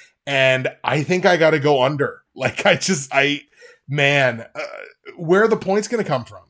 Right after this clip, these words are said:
The, uh, Half Moon says it in the chat, ten to nine. Like, where are the points gonna come from in this game? So we're, <laughs> I'm gonna take the under on this because, oh my God. Let's go, uh, Bears. Let's go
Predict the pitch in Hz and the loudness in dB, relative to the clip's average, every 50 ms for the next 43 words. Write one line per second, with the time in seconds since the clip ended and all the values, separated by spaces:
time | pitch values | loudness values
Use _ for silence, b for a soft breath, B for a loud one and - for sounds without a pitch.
0 | _ _ _ _ - 160 165 170 180 185 185 170 143 170 - - 139 165 185 196 | _ _ _ _ -6 -2 2 4 4 4 4 2 -2 -6 -6 0 2 4 4 4
1 | 196 196 202 208 196 196 196 190 170 185 175 151 139 - - 185 175 165 - - | 4 2 2 2 2 2 2 2 2 2 -2 -2 -4 -2 0 2 2 2 0 -4
2 | - 147 170 170 165 156 160 175 170 139 107 - B B B B B B 139 151 | -8 -8 -6 -6 -4 -4 -4 -4 -4 -6 -8 -10 B B B B B B -6 -6
3 | 143 135 151 147 156 202 240 262 269 202 - - - 202 196 190 185 - - 180 | -6 -6 -4 0 2 2 4 2 2 -2 -6 -4 0 0 2 2 0 0 -2 -2
4 | 165 147 - - - 147 143 143 135 - 135 127 123 123 117 117 113 107 104 - | -2 -2 -4 -4 -4 -2 -2 -2 -2 -2 -2 -2 -2 -2 -4 -6 -6 -8 -8 -8
5 | 117 107 101 98 - _ - - - 147 135 131 131 B B B B B B - | -8 -10 -10 -12 -20 _ -10 -4 0 0 0 0 -2 B B B B B B -6
6 | 151 160 170 170 - - - - 202 - 170 165 143 170 190 208 202 - - 226 | -2 0 0 0 -2 -6 -10 -8 -6 -4 -2 0 2 2 2 2 0 0 -2 -2
7 | 196 170 - 175 135 156 147 156 143 151 143 139 139 139 139 139 139 135 135 - | -2 -2 -2 0 0 2 2 2 2 2 4 2 2 0 -2 -2 -2 -2 -4 -8
8 | 123 - - 131 123 113 107 - - - _ - 131 131 139 135 139 131 123 110 | -8 -6 -4 -4 -4 -4 -6 -12 -16 -18 _ -12 -6 -4 -4 -2 0 -2 -2 0
9 | 120 113 110 113 120 131 147 180 - B B B B B B B B B B B | 0 0 0 2 2 0 0 -4 -8 B B B B B B B B B B B
10 | - 131 160 202 226 208 - - - 202 196 196 196 196 190 190 165 160 156 160 | -2 0 2 2 0 0 -4 -2 0 0 2 2 2 4 2 2 2 2 4 4
11 | 156 151 139 127 110 110 147 147 165 175 175 185 180 180 180 185 180 160 143 - | 4 2 2 -2 -4 -4 -4 -2 -2 -2 0 0 2 2 2 2 0 -2 -4 -4
12 | - - - - B B B B B B B B B B B B B B - - | -4 -4 -6 -6 B B B B B B B B B B B B B B -20 -20
13 | _ - 151 170 190 185 - - - 180 170 165 165 165 165 165 165 165 160 160 | _ -4 -2 -2 -2 -2 -4 -4 0 2 2 4 4 4 4 4 2 2 0 -2
14 | 160 156 156 143 135 | -2 -2 -4 -6 -8